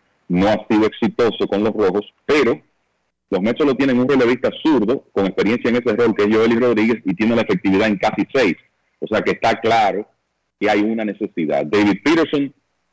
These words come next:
sobre todo ahora que ya es inminente la llegada de Jacob deGrom, podría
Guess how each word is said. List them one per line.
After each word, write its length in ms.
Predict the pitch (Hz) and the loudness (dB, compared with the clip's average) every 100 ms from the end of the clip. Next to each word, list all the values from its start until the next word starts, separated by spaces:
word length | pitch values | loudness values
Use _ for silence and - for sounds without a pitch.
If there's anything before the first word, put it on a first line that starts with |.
| - | -2
sobre 140 | 85 | -2
todo 220 | - 120 117 | 2 2 2
ahora 300 | 120 131 107 | 2 2 0
que 140 | 95 | 0
ya 80 | 110 | 0
es 80 | 117 | 0
inminente 480 | 104 101 113 113 | 0 0 -2 0
la 80 | 101 | 0
llegada 300 | 95 95 113 | 0 2 2
de 120 | 101 | 0
Jacob 300 | 90 110 101 | 0 0 0
deGrom, 320 | 90 85 131 120 | 0 0 0 0
podría 720 | 104 92 107 120 113 113 | 0 2 2 4 2 0